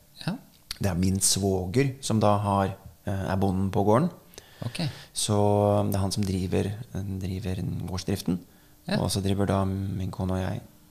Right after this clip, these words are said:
Speaker 2: pølsemakeriet.
Speaker 1: Så din svoger, tror jeg det var han som kom inn når vi fikk hilse på de, eh, lammene uten foreldre?
Speaker 2: Ja,
Speaker 1: Og så
Speaker 2: kopplammene.
Speaker 1: Ja.
Speaker 2: Mm, det var det helt sikkert. Så han bor i det huset som ligger litt lenger oppe i skogen der,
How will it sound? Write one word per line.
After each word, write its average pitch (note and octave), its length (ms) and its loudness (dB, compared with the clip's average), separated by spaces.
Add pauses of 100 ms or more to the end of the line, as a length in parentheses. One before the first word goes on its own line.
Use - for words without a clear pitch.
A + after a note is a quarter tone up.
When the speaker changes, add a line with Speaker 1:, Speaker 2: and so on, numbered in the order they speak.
(200)
Speaker 2:
pølsemakeriet. E2 680 -4 (220)
Speaker 1:
Så C#3 180 2
din C3 140 2
svoger, A#2+ 400 4
tror A#2 160 2
jeg A2+ 80 4
det G#2+ 100 2
var G#2 100 2
han G#2+ 140 2
som - 140 0
kom G2 160 -2
inn G2 180 2
når F2+ 180 0
vi F2+ 100 -2
fikk F2 180 -4
hilse G2 260 -2
på F2 120 -4
de, F2 300 0
eh, E2+ 600 -4 (200)
lammene F#2+ 440 2
uten F#2 480 -4
foreldre? F#2 520 -2 (180)
Speaker 2:
Ja, A#2 220 6
Speaker 1:
Og F#2+ 60 -4
så - 120 0
Speaker 2:
kopplammene. G2+ 340 0 (220)
Speaker 1:
Ja. B2+ 80 2 (140)
Speaker 2:
Mm, F#2 260 4 (100)
det - 60 -6
var F#2 80 0
det E2+ 160 -2
helt - 0 -
sikkert. - 280 -10 (220)
Så - 140 -2
han G2 160 4
bor G#2 160 6
i A2 40 8
det G#2 120 6
huset F#2+ 240 2
som G2+ 80 0
ligger G2 180 2
litt F#2+ 140 0
lenger F#2 320 0 (300)
oppe - 160 -2
i - 20 0
skogen F2+ 300 0
der, C3 180 2